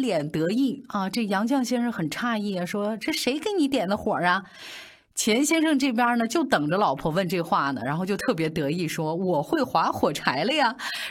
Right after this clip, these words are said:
这是他生平第一次划火柴，为的就是做早饭。还有就是睡醒午觉了，然后这钱先生呢又玩性大发，他就呢蘸着这个墨汁啊给老婆画花脸儿。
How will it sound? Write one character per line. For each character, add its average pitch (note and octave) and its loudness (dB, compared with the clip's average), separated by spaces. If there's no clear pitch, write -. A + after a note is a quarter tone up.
这 F3 2
是 A3+ 0
他 A3+ 2
生 B3+ 2
平 E3+ -2
第 D#4+ 0
一 F4 4
次 A3 0
划 D#3 2
火 D3+ 0
柴， C3+ -4
为 D#4 0
的 F3+ 0
就 D#3+ 0
是 D3+ -2
做 F#3 0
早 C3+ -2
饭。 D3+ -2
还 G#3+ 2
有 B3+ 4
就 A#3 2
是 G3 2
睡 B3+ 2
醒 A3 2
午 F3 0
觉 G#3+ 2
了， C#3 -2
然 D3 0
后 F#3 0
这 F3+ 0
钱 E3+ 0
先 G3+ 0
生 F#3+ 0
呢 E3+ 0
又 F3+ 0
玩 C#3+ 0
性 E3+ -2
大 D3+ 0
发， D#3 0
他 G3 0
就 G3+ 0
呢 E3+ 0
蘸 G3 2
着 E3+ -2
这 F#3 -4
个 F3 -2
墨 F#3+ 0
汁 F#3+ -2
啊 D#3+ -2
给 D#3+ -2
老 D3 0
婆 C#3+ -4
画 E3 0
花 G#3 0
脸 F#3+ 0
儿。 - -10